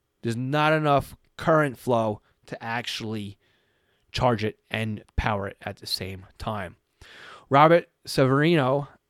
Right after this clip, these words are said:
says, "Does it work great for Nassau County frequencies, and is it easy to program by hand?"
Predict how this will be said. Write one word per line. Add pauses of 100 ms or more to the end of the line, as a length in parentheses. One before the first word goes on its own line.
(260)
says,
"Does
it
work
great
for
Nassau
County
frequencies,
and
is
it
easy
to
program
by
hand?"